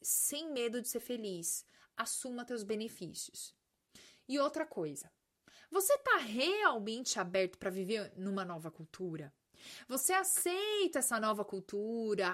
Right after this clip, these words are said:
a qual você se enfiou brilhantemente, porque tu, tu se enfiou na cultura brilhantemente,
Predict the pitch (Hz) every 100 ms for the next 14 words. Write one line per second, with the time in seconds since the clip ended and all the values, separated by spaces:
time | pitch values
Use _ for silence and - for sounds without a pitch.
0 | 165 190 220 208 214 - 226 - 214 -
1 | 208 196 233 285 311 - 254 208 226 -
2 | - - - 226 - 277 - 233 214 214
3 | - 202 214 196 208 202 - 208